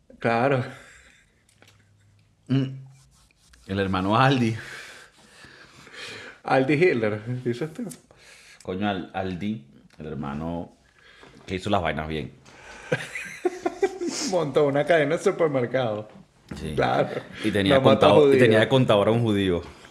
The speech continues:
Speaker 2: Y dijo, "No joda, me van a joder a mí".
Speaker 1: Qué fuerte, qué fuerte.
Speaker 2: Preguntica aquí rapidito, Chef Maurice.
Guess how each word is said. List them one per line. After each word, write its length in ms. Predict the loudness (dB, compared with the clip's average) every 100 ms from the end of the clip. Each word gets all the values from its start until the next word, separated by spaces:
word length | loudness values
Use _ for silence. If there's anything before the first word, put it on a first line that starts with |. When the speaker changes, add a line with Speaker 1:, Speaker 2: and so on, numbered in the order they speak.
| -16 -12 -8 -6 -8 -8 -10 -8 -8 -8 -8 -12 -6
Speaker 2:
Y 40 |
dijo, 260 | -4 -2 -2
"No 100 | -2
joda, 400 | -2 -4 -4 -6 -8 -12
me 60 | -14 -14 -20 -20 -16 -10
van 140 | -4
a 40 |
joder 260 | -2 -2 -2
a 40 |
mí". 160 | -2 -4 -6 -10 -10 -10 -14 -4
Speaker 1:
Qué 140 | -2
fuerte, 640 | 0 0 2 4 2 2 -2
qué 180 | 0 -2
fuerte. 600 | -2 -4 -4 -6 -10 -14 -16 -20 -20 -20 -20 -20 _ _ -20 _ _ _ _ -20 -20 -20 _
Speaker 2:
Preguntica 540 | 0 2 2 2 2 2
aquí 180 | 0 2
rapidito, 560 | 2 2 2 2 0
Chef 320 | 0 0 0
Maurice. 680 | 0 0 2 2 2 -2 -8